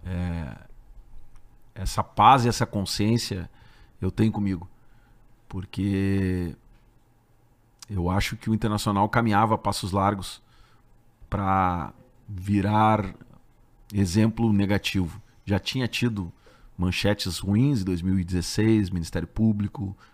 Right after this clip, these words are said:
investigações, né? E aí dezessete, né, é, na Série B,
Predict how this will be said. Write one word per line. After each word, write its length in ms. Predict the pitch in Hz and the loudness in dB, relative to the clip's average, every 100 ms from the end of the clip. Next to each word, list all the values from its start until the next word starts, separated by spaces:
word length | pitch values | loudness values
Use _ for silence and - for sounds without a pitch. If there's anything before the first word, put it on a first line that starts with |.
| _ | _
investigações, 1080 | 85 85 - 82 - 104 107 101 92 - - _ _ - _ _ - | -8 -6 -6 -8 0 2 2 0 -4 -10 -16 _ _ -20 _ _ -10
né? 280 | 85 92 113 _ _ _ _ | -6 -6 -8 _ _ _ _
E 840 | 92 95 95 95 95 90 87 82 - - _ _ _ - _ | -6 -2 0 0 0 0 -2 -4 -8 -16 _ _ _ -20 _
aí 220 | - 95 | -2 0
dezessete, 840 | 101 95 104 - 113 113 - 95 - - - - - - | 0 -2 -4 -2 0 2 0 -4 -6 -10 -20 -20 -20 -6
né, 340 | 90 104 110 - | -2 0 0 -2
é, 400 | 92 90 82 78 | -2 0 -2 0
na 120 | 104 | -2
Série 220 | - 101 | 2 0
B, 320 | 85 101 135 | 2 2 2